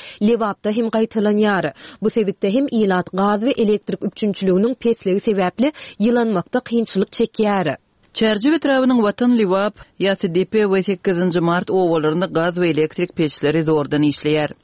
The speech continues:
Speaker 1: Diýip Sewitdäki habarçy aýtdy. Türkmenawatda hem köp gatly jaýlara çekilen merkezleşdirilen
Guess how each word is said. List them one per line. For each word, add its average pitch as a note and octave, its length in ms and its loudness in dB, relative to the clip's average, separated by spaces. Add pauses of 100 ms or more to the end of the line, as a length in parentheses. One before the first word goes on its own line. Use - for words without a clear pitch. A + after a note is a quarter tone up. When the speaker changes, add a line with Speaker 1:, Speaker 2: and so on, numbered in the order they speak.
(160)
Speaker 1:
Diýip C#4 260 0
Sewitdäki A#3+ 540 -2
habarçy A3 560 -2
aýtdy. G#3 560 0 (240)
Türkmenawatda A3 680 0
hem D4 180 0
köp B3 220 -2
gatly G#3+ 280 -2
jaýlara G3 460 2
çekilen G#3 440 0
merkezleşdirilen G3 880 0